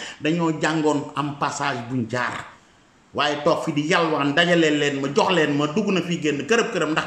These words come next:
génn naa ci vidéo bi, xàmmee ngeen ma, danaa ne man activiste laa rek. Yooyu yeewu leen ci. Bu di ko laay,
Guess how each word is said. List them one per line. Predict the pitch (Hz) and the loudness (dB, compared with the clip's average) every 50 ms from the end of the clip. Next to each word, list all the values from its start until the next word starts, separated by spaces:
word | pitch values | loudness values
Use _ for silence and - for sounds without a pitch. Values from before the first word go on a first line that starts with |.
| 143 143 | -4 0
génn | 180 247 262 254 | 2 2 2 2
naa | 240 220 208 175 | 2 0 0 0
ci | 185 | -2
vidéo | 170 170 180 165 151 | -2 0 0 0 0
bi, | 139 | 0
xàmmee | - - 254 262 247 233 220 | 0 0 0 2 0 0 -2
ngeen | 202 190 175 165 151 | -2 -2 -2 -2 -2
ma, | 175 180 - - - - - - | -2 -4 -4 -6 -10 -8 -4 0
danaa | 190 214 226 220 214 | 0 2 4 4 4
ne | 208 202 | 2 0
man | 196 190 185 - | -2 -2 -2 -2
activiste | - - - 233 202 190 190 - - 180 | -2 -2 0 0 0 0 0 0 -2 -2
laa | 170 156 143 | -2 0 0
rek. | 131 147 - - - - - - - - - - 123 131 | -2 -4 -6 -8 -14 -18 -20 -20 -20 -16 -14 -10 -6 0
Yooyu | 160 175 170 156 147 139 135 143 - - - | 2 4 4 4 4 2 0 -2 -4 -6 -8
yeewu | 117 110 127 151 156 151 165 151 139 139 | -6 -4 -2 0 0 2 2 2 2 2
leen | 139 135 131 123 113 98 - | 0 0 0 -2 -4 -4 -6
ci. | - 110 82 - - - - _ - | -6 -6 -6 -8 -10 -20 -20 _ -8
Bu | 82 101 185 | -4 -4 -2
di | - 240 | 0 0
ko | - 233 | 2 2
laay, | 233 220 202 170 120 95 | 2 2 2 0 -2 -4